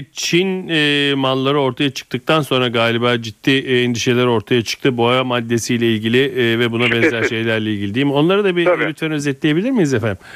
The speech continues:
Speaker 2: Şimdi tabii, e, özellikle çocuk giysilerinde, e,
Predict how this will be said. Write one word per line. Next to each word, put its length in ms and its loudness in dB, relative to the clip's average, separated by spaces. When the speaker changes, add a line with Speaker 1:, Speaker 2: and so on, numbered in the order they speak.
Speaker 2:
Şimdi 380 -2
tabii, 380 0
e, 40 0
özellikle 600 2
çocuk 340 -4
giysilerinde, 760 0
e, 60 0